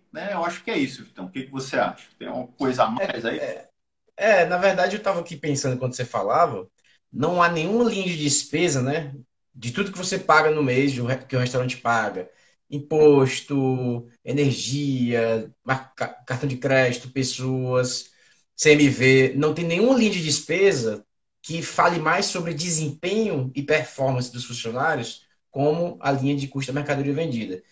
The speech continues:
Speaker 2: que que você pode fazer pra baixar bem a energia?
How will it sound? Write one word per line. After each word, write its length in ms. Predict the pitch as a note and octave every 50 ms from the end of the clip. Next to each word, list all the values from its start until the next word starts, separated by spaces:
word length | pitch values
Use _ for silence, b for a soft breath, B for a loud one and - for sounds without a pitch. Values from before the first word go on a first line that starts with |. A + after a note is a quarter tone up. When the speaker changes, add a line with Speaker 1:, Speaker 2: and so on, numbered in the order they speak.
| b b b b b -
Speaker 2:
que 80 | - A3
que 80 | -
você 80 | - B3
pode 260 | B3+ G#3 G#3 G3+ G#3
fazer 320 | - G3+ F3+ D#3+ D#3 F3+
pra 140 | - - F3
baixar 420 | F3 E3+ E3+ E3 - G3+ E3+ D#3 D3+
bem 180 | E3+ E3+ E3+
a 40 | E3
energia? 580 | D#3+ D#3 D3 C#3 A#2+ B2+ C3 B2+ A2+ - -